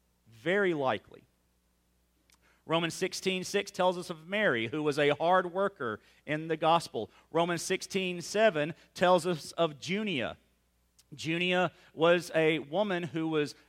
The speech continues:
noteworthy, noteworthy among the apostles, Scripture says. Some Scripture says noteworthy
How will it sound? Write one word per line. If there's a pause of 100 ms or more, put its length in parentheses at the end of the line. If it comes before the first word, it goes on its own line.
noteworthy, (200)
noteworthy
among (560)
the
apostles,
Scripture
says. (840)
Some
Scripture
says
noteworthy